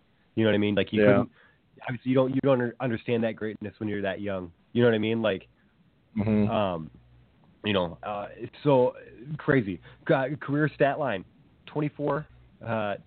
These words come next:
Speaker 1: ten, and six. That's crazy.
Speaker 2: Yeah.
Speaker 1: If you're getting twenty-four, ten, and six from a guy right now,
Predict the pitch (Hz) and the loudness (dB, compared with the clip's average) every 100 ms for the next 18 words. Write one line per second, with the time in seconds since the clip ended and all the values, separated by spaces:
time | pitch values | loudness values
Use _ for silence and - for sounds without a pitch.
0 | - 135 127 139 - - - 95 - - | -6 -2 0 -2 -10 -18 -12 -12 -10 -2
1 | 113 - - - - - - - _ - | -2 -2 -20 -20 -20 -20 -20 -20 _ -20
2 | - _ - - - - - - - - | -20 _ -20 -20 -20 -20 -20 -20 -20 -20
3 | - - - _ _ - 135 - 135 104 | -20 -20 -20 _ _ -4 -4 0 0 0
4 | 80 76 - _ - _ _ _ - _ | -4 -10 -16 _ -20 _ _ _ -20 _
5 | - 117 107 110 - _ _ _ _ _ | 2 6 6 4 -4 _ _ _ _ _
6 | _ _ - - - 175 165 131 143 143 | _ _ -16 -12 -2 0 0 -2 0 0
7 | 139 139 - 123 123 - 127 123 - 139 | 0 -2 -2 -4 -2 -4 -6 -6 -6 -2
8 | 127 131 123 107 120 101 98 151 | 2 4 4 2 2 -2 0 -2